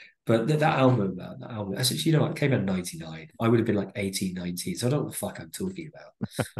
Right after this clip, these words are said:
Speaker 1: Yeah, it's, it's amazing how your mind rearranges stuff like that. It's
Speaker 2: Absolutely.
Speaker 1: so, it's so
Speaker 2: It, it only
Speaker 1: bizarre.
Speaker 2: gets worse the older you get, mate, trust me. <laughs>
Speaker 1: Yeah, yeah, I, I, I, I'll take your word for that. I believe you completely.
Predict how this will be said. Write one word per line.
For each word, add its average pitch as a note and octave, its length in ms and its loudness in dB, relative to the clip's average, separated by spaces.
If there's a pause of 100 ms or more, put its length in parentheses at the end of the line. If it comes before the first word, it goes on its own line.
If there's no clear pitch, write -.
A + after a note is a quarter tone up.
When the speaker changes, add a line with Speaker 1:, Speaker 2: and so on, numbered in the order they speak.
(120)
Speaker 1:
Yeah, C3 80 6
it's, B2+ 100 4
it's F#3+ 220 4
amazing A#3 300 8
how F#3 60 8
your E3 140 8
mind B2+ 560 2
rearranges A2 680 -2
stuff - 340 -10
like - 140 -14
that. - 80 -20
It's - 100 -8
Speaker 2:
Absolutely. F2 440 -2
Speaker 1:
so, - 220 -12
it's - 380 -10
so E3+ 80 -8
Speaker 2:
It, D3 60 -2
it C#3 260 4
only C#3+ 140 6
Speaker 1:
bizarre. - 0 -
Speaker 2:
gets B2+ 240 2
worse A#2+ 180 2
the A#2+ 100 4
older G#2 160 2
you G2+ 60 2
get, F#2+ 180 0
mate, F2+ 180 -6
trust G2 220 -4
me. E2+ 180 -6
<laughs> - 540 -6
Speaker 1:
Yeah, A2+ 380 2
yeah, G#2 380 -4
I, G#2 60 -6
I, G#2+ 360 -8
I, G#2 60 -12 (100)
I'll A2 100 -4
take - 240 -6
your G2 100 -8
word F#2+ 200 -6
for F#2 80 -10
that. E2 300 -10
I G#2 60 -8
believe F#2+ 340 -4
you F2 160 -4
completely. - 640 -14